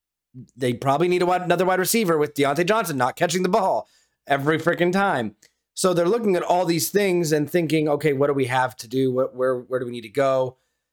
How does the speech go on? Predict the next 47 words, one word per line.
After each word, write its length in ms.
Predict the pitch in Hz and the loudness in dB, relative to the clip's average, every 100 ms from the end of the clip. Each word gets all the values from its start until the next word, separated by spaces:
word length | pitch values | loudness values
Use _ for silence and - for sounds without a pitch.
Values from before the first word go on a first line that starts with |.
| _ - | _ -2
And 180 | 139 131 | 0 0
I 80 | |
think 360 | 120 - 214 185 | -2 0 -2 0
that 180 | 175 135 | 0 2
they're 340 | 160 156 147 _ _ _ | 2 0 -4 _ _ _
taking 360 | - 180 170 156 | -2 0 2 0
a 60 | |
chance 400 | 117 175 170 151 | 0 0 0 0
on 180 | 151 143 | 0 0
someone 280 | 131 160 156 | 0 0 0
that 140 | 139 | 0
they 100 | 135 | 2
already 180 | 139 139 | 2 2
have. 340 | 135 143 147 123 | 2 2 0 0
They 120 | 120 | 0
have 340 | 139 143 135 139 | 2 0 -2 -4
in 160 | 147 | 0
the 80 | 147 | 0
room. 340 | 135 139 139 123 | 0 0 0 0
They're, 240 | 120 101 95 | -2 -2 -6
they're 140 | 110 | -8
getting 460 | 92 139 151 143 135 | -4 -2 0 -2 0
the, 320 | 131 127 120 _ _ _ _ | 0 0 -4 _ _ _ _
to 80 | 127 | -4
see 460 | - - 185 180 165 | 0 0 2 2 2
the 100 | 160 | 0
capabilities 680 | 170 139 156 156 160 147 | -2 0 0 2 2 2
and 140 | 139 131 | 0 0
the 60 | |
coaches 340 | 127 151 135 131 | 2 0 0 0
are 60 | |
working 240 | 143 143 135 | 0 0 -2
with 140 | 131 | -2
them. 220 | 135 131 - _ _ _ | 0 -2 -6 _ _ _
I 80 | 143 | 0
don't 200 | 190 226 | 0 0
know 140 | 196 185 | 0 2
that 100 | 160 | 0
this 180 | 175 165 | 0 0
is 100 | 147 | 0
necessarily 500 | 165 - - 165 147 | 0 0 0 0 2
saying 300 | 170 160 143 | 0 0 2
they 160 | 131 | 0
like 400 | 120 110 139 175 | -2 -2 0 2
what 160 | 180 175 | 0 2
they 140 | 147 | 0
see. 480 | 131 - 185 233 240 | 0 -2 0 -2 -4